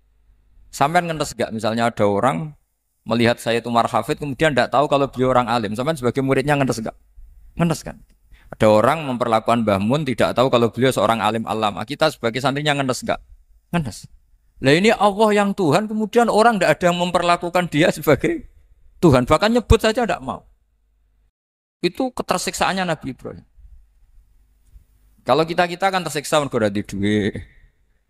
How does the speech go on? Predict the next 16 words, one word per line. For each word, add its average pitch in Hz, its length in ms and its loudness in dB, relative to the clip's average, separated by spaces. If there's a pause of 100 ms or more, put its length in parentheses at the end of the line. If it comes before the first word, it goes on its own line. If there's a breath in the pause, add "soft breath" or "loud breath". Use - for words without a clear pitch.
(140)
ora 104 160 0
payu 110 240 -2
rabi, 107 720 -4
terus - 240 -18 (480)
sing 117 160 0
wis 123 80 2
payu 123 320 2
rabi 123 320 2
ora 123 80 2
iso 117 160 0
wayo, 113 460 2
<laughs> - 20 0
ya, 165 240 2
ya, - 0 -
gitu, 165 240 4
gitu. 143 200 2